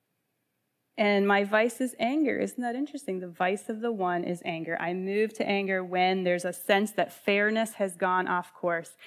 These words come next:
And Jesus has just, through reading this this week and prepping for this message, said, "Allison, like, you need to put the justice compass down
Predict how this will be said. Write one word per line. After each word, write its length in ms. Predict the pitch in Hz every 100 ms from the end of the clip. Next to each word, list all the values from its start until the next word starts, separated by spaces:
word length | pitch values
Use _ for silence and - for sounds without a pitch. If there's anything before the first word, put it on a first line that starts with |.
| - - -
And 160 | 208
Jesus 560 | 190 226 240 240 220 220
has 320 | - 190 -
just, 300 | 214 220 214 -
through 480 | - 208 214 214 208 - _ 175
reading 420 | 180 254 302 277
this 140 | 254
this 200 | 262 233
week 220 | 240 277
and 160 | 233 220
prepping 360 | 240 254 262 233
for 80 |
this 160 | 214 208
message, 380 | 196 220 214 190
said, 200 | - 185
"Allison, 360 | 190 220 214 185
like, 200 | 170 165
you 100 | 226
need 100 | 277
to 100 | 180
put 260 | - 240
the 120 | 190
justice 500 | 170 175 202 - 185
compass 360 | - 180 175 165
down 500 | - 175 180 151 175